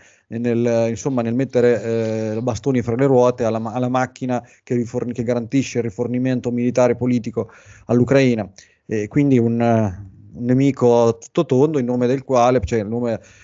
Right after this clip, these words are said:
il contrasto del quale, eh, legittima qualsiasi tipo di operazione, perché in fin dei conti il, il succo è questo.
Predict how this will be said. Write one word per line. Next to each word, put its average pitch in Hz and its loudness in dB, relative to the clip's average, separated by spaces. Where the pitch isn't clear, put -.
il 107 -12
contrasto 127 -2
del 135 -2
quale, 131 2
eh, 117 -6
legittima 131 -2
qualsiasi 120 -2
tipo 120 0
di 110 -2
operazione, 98 -8
perché 98 -10
in 120 -4
fin 123 -4
dei 123 0
conti 113 -4
il, 107 0
il 110 2
succo 127 -2
è 104 -8
questo. 104 -2